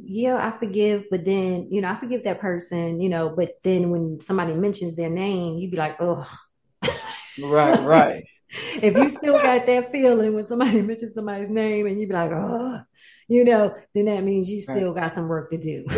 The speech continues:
Speaker 1: <laughs> some more
Speaker 2: Right,
Speaker 1: healing
Speaker 2: right,
Speaker 1: and
Speaker 2: right.
Speaker 1: forgiveness to do, you know,
Speaker 2: Right.
Speaker 1: um, and we don't know it's there sometimes.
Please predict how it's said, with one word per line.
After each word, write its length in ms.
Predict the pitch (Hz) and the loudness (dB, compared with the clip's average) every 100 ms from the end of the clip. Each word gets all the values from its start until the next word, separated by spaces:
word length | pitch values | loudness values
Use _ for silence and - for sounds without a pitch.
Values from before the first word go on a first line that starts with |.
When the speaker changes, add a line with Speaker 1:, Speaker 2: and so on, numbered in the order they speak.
| - | -2
Speaker 1:
<laughs> 160 | - - | -2 -6
some 280 | - 220 190 | 2 2 2
more 160 | 190 | 2
Speaker 2:
Right, 100 | 139 | 2
Speaker 1:
healing 380 | 196 190 180 165 | 2 2 0 -2
Speaker 2:
right, 100 | - - _ | -6 -16 _
Speaker 1:
and 160 | 190 180 | 0 0
Speaker 2:
right. 20 | |
Speaker 1:
forgiveness 560 | 196 165 196 175 175 170 | 0 0 0 0 -2 -4
to 120 | 170 | -4
do, 480 | 165 170 156 151 - | -2 -2 -2 -6 -6
you 180 | 185 190 | 0 0
know, 440 | 170 160 151 147 | 0 -2 -4 -6
Speaker 2:
Right. 60 | 127 | -6
Speaker 1:
um, 420 | 139 - - - _ _ _ _ - | -4 -6 -8 -16 _ _ _ _ 2
and 140 | 226 | 4
we 100 | 311 | 6
don't 200 | 330 330 | 4 4
know 160 | 320 320 | 2 0
it's 120 | 320 | -2
there 200 | 330 359 | -2 -2
sometimes. 720 | 339 247 240 175 151 147 139 | -4 -4 -4 -4 -4 -8 -12